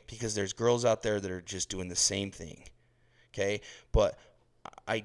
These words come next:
don't need, I, listen, I want something organic. I want something real. I want something that's right. And I am not willing to sacrifice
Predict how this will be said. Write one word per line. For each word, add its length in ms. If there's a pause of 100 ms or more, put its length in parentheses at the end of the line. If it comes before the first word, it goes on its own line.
(140)
don't 320
need, 260 (100)
I, 120 (380)
listen, 360
I 140
want 260
something 360
organic. 560
I 60
want 200
something 420
real. 240
I 60
want 220
something 360
that's 200
right. 640 (400)
And 160
I 60
am 200
not 280
willing 360
to 120
sacrifice 1000